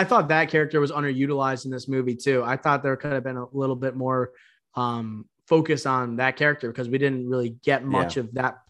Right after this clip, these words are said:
Speaker 1: character until, like, I would say sixty percent through the movie,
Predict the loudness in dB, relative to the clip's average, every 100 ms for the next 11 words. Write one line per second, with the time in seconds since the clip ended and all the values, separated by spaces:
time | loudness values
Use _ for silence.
0 | -4 -2 -2 -4 -6 -4 -4 -6 _ -10
1 | -10 -12 -8 -6 -4 -2 -2 -2 -4 -6
2 | -8 -10 -6 -6 -4 -4 -2 -4 -2 -4
3 | -8